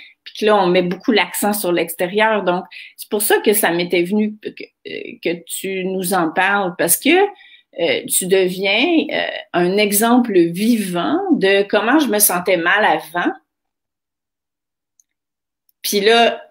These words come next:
là, si tu veux, parle-nous du momentum de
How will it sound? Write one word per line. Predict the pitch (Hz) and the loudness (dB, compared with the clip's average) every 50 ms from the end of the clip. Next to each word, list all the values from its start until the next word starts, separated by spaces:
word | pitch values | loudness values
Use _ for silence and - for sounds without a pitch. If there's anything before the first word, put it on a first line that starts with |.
| - 170 | -10 -6
là, | 190 208 214 226 240 240 | -4 -2 0 2 2 4
si | 240 233 - - - 202 | 4 2 2 0 0 -4
tu | - - - 185 | -4 -6 -6 -4
veux, | 190 226 262 277 302 294 - | 0 0 2 2 2 2 0
parle-nous | 247 202 214 233 233 247 226 | -2 0 2 2 2 2 0
du | 180 170 175 180 | -2 -4 -4 -4
momentum | 185 196 214 240 247 247 233 208 190 180 - 233 233 240 240 226 190 | -2 0 2 2 4 4 2 0 0 0 0 2 2 4 2 2 2
de | 175 180 185 185 | 2 4 4 4